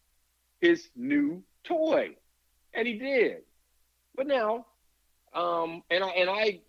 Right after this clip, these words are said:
was asked, "What did I expect from him?" And I said, "I expect to see him execute the offense. I expect to see him do the things that he should do well, well."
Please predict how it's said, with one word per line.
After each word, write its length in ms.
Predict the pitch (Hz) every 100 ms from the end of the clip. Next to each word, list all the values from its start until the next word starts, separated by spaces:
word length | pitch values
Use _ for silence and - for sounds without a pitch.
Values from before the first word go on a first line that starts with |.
| 147
was 400 | 131 123 165 151
asked, 400 | 196 208 170 127
"What 180 | 151 175
did 120 | 165
I 100 | 160
expect 380 | - 185 202 190
from 100 | 160
him?" 60 |
And 100 | 156
I 80 | 185
said, 160 | 233 202
"I 120 | 185
expect 380 | - 180 185 -
to 60 |
see 360 | 175 190 190 180
him 160 | 180 165 165 139
execute 380 | - - 196 -
the 140 | 160 160
offense. 320 | 170 190 175
I 80 | 135
expect 340 | 131 - 170
to 60 | -
see 220 | - 165
him 160 | 175 147 143
do 160 | 170
the 120 | 160 151
things 500 | 160 160 160 160 _ _ -
that 120 | 131 165
he 140 | 156
should 480 | - - 170 160 139
do 160 | 175
well, 360 | 143 143 143 151
well." 460 | 135 175 175 -